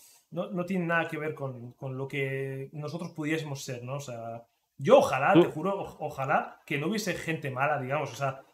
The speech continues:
Speaker 1: que no hubiese toda esta mierda, o-, ojalá, pero es que eso es, eso es un mundo ficticio, o sea, me refiero, eso es, eh, no, no existe, o sea, y cuando te quitas la, la máscara y dices, "Es que este mundo es una puta mierda", entonces es cuando, de hecho, ya, no te, no sé si te ha pasado a ti,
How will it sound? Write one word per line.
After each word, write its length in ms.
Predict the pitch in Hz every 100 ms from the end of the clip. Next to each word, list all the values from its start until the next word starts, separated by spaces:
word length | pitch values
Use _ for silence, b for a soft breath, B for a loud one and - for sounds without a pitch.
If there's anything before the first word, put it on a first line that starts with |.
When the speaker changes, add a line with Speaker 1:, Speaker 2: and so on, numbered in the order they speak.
| _
Speaker 1:
que 120 | 143
no 80 | 156
hubiese 240 | 196 196
toda 160 | 175 -
esta 160 | 131 135
mierda, 380 | 127 147 143
o-, 180 | 123 185
ojalá, 400 | - 135 156 143
pero 100 | 143
es 120 | 139 -
que 100 | 180
eso 140 | 190
es, 200 | 190 -
eso 200 | 160 175
es 60 | 165
un 60 |
mundo 340 | 151 151 151 156
ficticio, 480 | 139 - 139 - 113
o 40 |
sea, 80 | 117
me 100 | 117
refiero, 220 | 120 135
eso 100 | 131
es, 240 | 135 - b b b _
eh, 120 | 151
no, 400 | 160 165 185 156
no 160 | 147 156
existe, 380 | 151 135 120 120
o 60 |
sea, 300 | 120 120 120
y 80 | 143
cuando 200 | 143 147
te 100 | 147
quitas 180 | 165 185
la, 240 | 170 175
la 140 | 147 147
máscara 300 | 165 170 151
y 40 | 143
dices, 320 | 147 131 -
"Es 100 | 135
que 160 | 151 151
este 200 | 165 -
mundo 200 | 151 156
es 60 | 156
una 100 | 139
puta 160 | 135 131
mierda", 300 | 143 151 160 B B B
entonces 360 | 135 135 143 135
es 60 | -
cuando, 640 | 123 117 113 110 113 - _ -
de 120 | 156
hecho, 120 | 240
ya, 320 | 190 202 226
no 200 | 165 165
te, 80 | 214 269
no 60 | 208
sé 80 | 214
si 40 |
te 60 | 170
ha 60 |
pasado 180 | 139 131
a 40 |
ti, 200 | 135 120